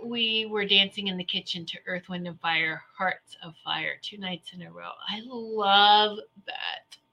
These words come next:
Robin. I love that. That's so beautiful. Yay!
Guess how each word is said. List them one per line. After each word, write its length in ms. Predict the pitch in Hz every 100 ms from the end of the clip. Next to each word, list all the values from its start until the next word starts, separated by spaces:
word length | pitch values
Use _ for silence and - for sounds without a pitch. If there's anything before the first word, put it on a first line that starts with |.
| _
Robin. 300 | - - 185
I 100 | 175
love 280 | 175 175 170 -
that. 220 | - - - _ _ _ _ _ _
That's 260 | 196 185 -
so 680 | - - 180 175 170 170 165 _ -
beautiful. 580 | 170 165 160 - - - _ _ _ _
Yay! 880 | 233 269 285 294 311 320 320 311